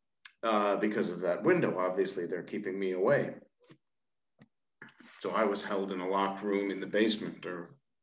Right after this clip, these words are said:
ten floors in. And, uh, yeah, apparently they were gonna fix it the next day, fix that window. And Jeff, Jeff saw an opportunity and he took it. So, uh, I, we, we woke up, we went to,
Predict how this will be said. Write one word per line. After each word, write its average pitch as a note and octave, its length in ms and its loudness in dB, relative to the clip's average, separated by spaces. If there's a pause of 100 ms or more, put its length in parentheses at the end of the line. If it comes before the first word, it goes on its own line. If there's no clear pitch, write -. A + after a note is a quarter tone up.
ten A#2+ 220 2
floors G2+ 380 0
in. G#2 360 -2 (1700)
And, A2 320 6
uh, A2+ 320 6
yeah, C#3+ 280 4
apparently C3 600 4
they B2 180 8
were C3 120 8
gonna B2 240 2
fix C#3 300 -2
it A2 100 2
the A2 80 -2
next G#2+ 300 0
day, A#2+ 560 2 (340)
fix G#2+ 280 -2
that F#2+ 200 0
window. B2+ 560 0 (840)
And G2+ 280 0
Jeff, A#2+ 420 2
Jeff G3+ 260 2
saw C#3 220 -2
an B2 80 0
opportunity A2 560 -2
and G2+ 80 -2
he G2 120 -2
took C3 220 -2
it. - 200 -6
So, D#2+ 400 -4 (720)
uh, - 20 -2
I, E2+ 540 0 (120)
we, G2 380 -2
we G2+ 140 0
woke F#2+ 340 4
up, B2 240 4
we G#2 80 2
went G2 280 0
to, F#2+ 280 0